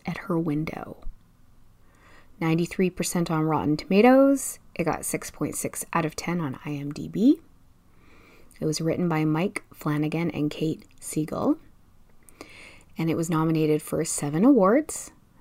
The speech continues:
and won two. So the first thing I'm gonna start off with is saying I am not actually a huge Mike Flanagan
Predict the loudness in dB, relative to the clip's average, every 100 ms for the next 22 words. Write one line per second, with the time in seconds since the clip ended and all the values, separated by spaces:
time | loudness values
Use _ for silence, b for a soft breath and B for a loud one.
0 | -16 -4 0 0 0 -2 -4 -6 -12 -12
1 | 2 6 6 4 -10 -20 -20 _ -20 _
2 | -20 _ -20 -20 -20 -20 -20 -20 -20 -20
3 | -20 -20 -20 B B B B B B B
4 | B -20 -16 -6 4 8 8 6 4 0
5 | 2 2 2 4 4 4 2 0 0 2
6 | 0 -2 -4 -6 -8 -20 -20 -8 -4 -4
7 | -4 -2 -2 -2 0 2 2 0 -4 -6
8 | -6 -2 2 4 4 6 4 4 0 -6
9 | -4 0 0 -2 -4 -2 -2 -6 -8 -6
10 | -4 -4 -6 -8